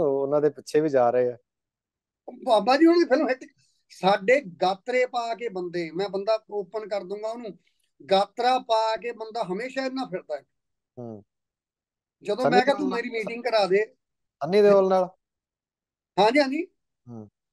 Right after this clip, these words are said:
Speaker 2: ਉਹ ਮੈਂ ਕਿਹਾ, "ਮੇਰੀ ਮੀਟਿੰਗ ਕਰਾ ਉਹਨਾਂ, ਭਗਤ
Speaker 1: ਹੂੰ।
Speaker 2: ਸਿੰਘ ਤੇ ਫਿਲਮ ਬਣਾਉਣੀ ਹੈ।" ਮੈਂ ਜਾਣ ਕੇ ਕੀਤਾ।
Speaker 1: ਹੂੰ।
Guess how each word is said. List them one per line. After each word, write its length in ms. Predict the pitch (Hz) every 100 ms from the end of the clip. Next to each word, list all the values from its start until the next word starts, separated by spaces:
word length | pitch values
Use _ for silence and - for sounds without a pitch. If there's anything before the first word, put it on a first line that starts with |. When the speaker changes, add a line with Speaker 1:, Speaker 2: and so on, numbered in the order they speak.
| _ _ _ _ _ _ _ -
Speaker 2:
ਉਹ 180 | 262 269
ਮੈਂ 140 | 226 240
ਕਿਹਾ, 100 | 294
"ਮੇਰੀ 240 | 277 277
ਮੀਟਿੰਗ 320 | 240 220 262
ਕਰਾ 140 | 254 220
ਉਹਨਾਂ, 320 | 190 226 214 - _ _ _ _ 220
ਭਗਤ 120 | 180
Speaker 1:
ਹੂੰ। 60 |
Speaker 2:
ਸਿੰਘ 200 | 170 202 214
ਤੇ 60 |
ਫਿਲਮ 240 | 180 214 208
ਬਣਾਉਣੀ 340 | 180 151 139
ਹੈ।" 60 | 135
ਮੈਂ 120 | 214
ਜਾਣ 300 | 233 233 254
ਕੇ 100 | 262
ਕੀਤਾ। 400 | 262 202 165 143 _ _ _ _ _
Speaker 1:
ਹੂੰ। 220 | 123 113